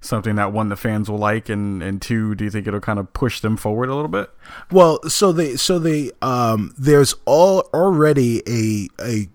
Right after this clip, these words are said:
Speaker 2: huge renewed interest in the re-, in retail space for the Xbox One with sans Kinect. So the three ninety-nine price point has definitely done the work. It, uh, it has done the thing that, that I think Microsoft wanted it to,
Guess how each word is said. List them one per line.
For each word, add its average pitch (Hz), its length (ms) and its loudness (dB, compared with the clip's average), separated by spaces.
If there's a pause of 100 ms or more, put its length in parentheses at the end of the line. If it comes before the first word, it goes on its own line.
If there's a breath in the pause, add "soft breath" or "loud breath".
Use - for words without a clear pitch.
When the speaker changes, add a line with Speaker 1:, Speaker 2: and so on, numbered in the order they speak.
(100)
Speaker 2:
huge 185 640 0
renewed 139 480 0
interest 120 600 -2
in 120 280 -2
the 107 180 -4
re-, 113 220 -4
in 107 360 -6
retail 139 440 -2
space 90 560 -8 (340 loud breath)
for 127 540 0
the 113 180 -2
Xbox 107 500 -6
One 95 520 -4 (120)
with 98 400 -10
sans 123 440 -2
Kinect. - 480 -10 (320 loud breath)
So - 140 -8
the 101 100 -6
three 147 220 0
ninety-nine 131 560 4
price 113 300 -4
point 104 320 -6
has 113 320 -6 (180)
definitely 127 420 -4
done 113 220 -6
the 110 80 -6
work. 110 380 -4 (320 loud breath)
It, 107 320 -6
uh, 98 380 -8
it 131 120 -2
has 101 140 -6
done 139 240 0
the 156 80 -2
thing 139 340 -2
that, 104 320 -4
that 104 220 -6
I 110 80 -4
think 113 200 -8
Microsoft 113 520 -6
wanted 110 260 -4
it 98 120 -10
to, 82 140 -18